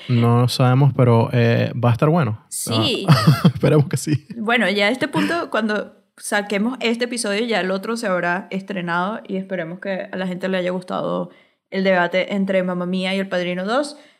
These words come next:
Speaker 2: Grandes películas las dos, ¿qué te puedo decir?
Speaker 1: Grandes personajes.
Speaker 2: Sí, grandes musicales y asesinatos a sangre fría.
Speaker 1: O sea, Mamma Mía, grandes asesinatos.
Speaker 2: Sí, y musicales El Padrino dos, exactamente.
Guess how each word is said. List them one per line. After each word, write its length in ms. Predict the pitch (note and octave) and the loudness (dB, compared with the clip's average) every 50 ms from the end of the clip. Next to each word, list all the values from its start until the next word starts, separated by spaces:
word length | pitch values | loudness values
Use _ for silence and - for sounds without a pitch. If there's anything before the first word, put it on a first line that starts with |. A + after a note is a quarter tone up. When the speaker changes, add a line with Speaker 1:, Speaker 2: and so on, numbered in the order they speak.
| _ - | _ -4
Speaker 2:
Grandes 340 | C4 C#4 C#4 C#4+ D#4 F4+ F4+ | 0 2 2 2 2 0 0
películas 480 | F4+ D#4 C4+ C#4+ C#4 F4+ D#4+ C#4 A#3 | 0 0 0 -2 -2 -2 -2 -2 -2
las 120 | G#3 G#3 F#3+ | -2 -2 -2
dos, 160 | E3 F3+ F#3 | -4 -4 -4
¿qué 120 | - F#3+ | -6 -8
te 100 | - G3 | -8 -8
puedo 200 | F#3+ A3 A3+ A3 | -6 -4 -4 -2
decir? 380 | G#3 G3 F#3+ G3 F3 E3+ E3+ - - | -4 -4 -4 -4 -6 -6 -8 -8 -4
Speaker 1:
Grandes 340 | - B2 A2+ A#2 B2+ B2+ A2+ | 0 2 2 4 4 4 4
personajes. 760 | - A#2 G#2+ - B2+ A#2+ A#2 A2 A2+ A2+ A2 - - - - | 4 2 2 4 4 4 4 4 2 2 0 -2 -6 -8 -10
Speaker 2:
Sí, 400 | - - - F3+ F3 F3+ F3+ F3 - | -10 -8 -6 -6 -6 -6 -8 -6 -2
grandes 320 | G3 G3 F#3+ F#3+ G3 G3 | 0 2 2 2 2 0
musicales 800 | A3 G#3+ G#3 A3 - F3+ E3 E3+ F3 F#3 G3 F#3+ F#3+ - - _ _ _ | 0 -2 -2 -2 -2 -2 -2 -2 -2 -4 -4 -6 -8 -12 -20 _ _ _
y 300 | - - F3 E3+ E3 D#3 | -10 -6 -6 -4 -4 -4
asesinatos 760 | E3 E3+ - F3+ F3 F#3+ E3+ E3+ E3 E3 - F3 F3+ F#3 F#3 | -4 -4 -4 -4 -4 -4 -4 -4 -4 -2 -2 -2 -2 0 2
a 200 | F#3+ F#3 F3 F3 | 2 2 2 0
sangre 280 | - F#3+ F3 F3 F3 F3+ | 0 -4 -4 -2 -4 -4
fría. 440 | - G3 E3+ D#3 D#3+ F#3 F#3+ - _ _ | -4 -4 -4 -4 -4 -6 -8 -10 _ _
Speaker 1:
O 160 | - B2+ B2 A#2 | 2 2 4 4
sea, 240 | - C3+ C3 B2 | 6 6 6 6
Mamma 260 | A#2 A#2 A#2 A2+ A2+ A#2 | 6 4 4 4 4 4
Mía, 420 | C3 C#3 C#3+ D3+ D#3+ E3+ F3+ - _ _ _ - | 4 4 4 4 2 2 0 -2 _ _ _ -6
grandes 320 | - A2+ A2+ A#2 A#2 A#2+ | -4 -2 -2 -2 -2 -2
asesinatos. 580 | A#2+ A2+ A2+ - - A2+ A2+ A2+ - - - A#2+ D3+ C3+ | -2 -4 -4 -6 -6 -4 -4 -4 -6 -6 -8 -10 -10 -12
Speaker 2:
Sí, 340 | B2+ - - G3 F3+ F3+ - - | -10 -8 -6 -4 -4 -4 -4 -4
y 100 | F#3+ F#3+ | -4 -2
musicales 600 | F#3+ F#3+ F#3+ G3 F#3 - F#3 F3 F3+ F#3 F#3+ G3 | -2 -2 -2 -4 -2 0 0 2 2 0 0 -2
El 100 | F#3+ F#3+ | -2 -2
Padrino 440 | F#3+ F#3 F3+ F3+ F3 E3+ E3+ E3+ | -2 -2 -2 -2 -4 -4 -4 -4
dos, 260 | E3+ E3+ E3+ E3+ - - - | -4 -4 -4 -6 -10 -10 -8
exactamente. 680 | F3+ F#3 F#3 - F#3 E3+ - E3+ D#3+ D#3+ D#3 - _ | -8 -8 -6 -8 -10 -10 -10 -10 -10 -12 -12 -16 _